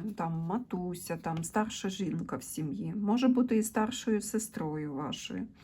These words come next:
Е, ситуація, в якій, знаєте, от людина отримає перемогу, але ж дійсно, от ту перемогу ще й втримати треба.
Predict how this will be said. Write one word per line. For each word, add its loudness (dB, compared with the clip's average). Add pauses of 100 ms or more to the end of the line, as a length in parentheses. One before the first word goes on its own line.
(880)
Е, 4
ситуація, 2
в 0
якій, 4
знаєте, 4
от 0
людина 4
отримає 4
перемогу, 0
але 2
ж -4
дійсно, -2
от -14
ту -4
перемогу -2
ще -6
й -4
втримати 0
треба. -6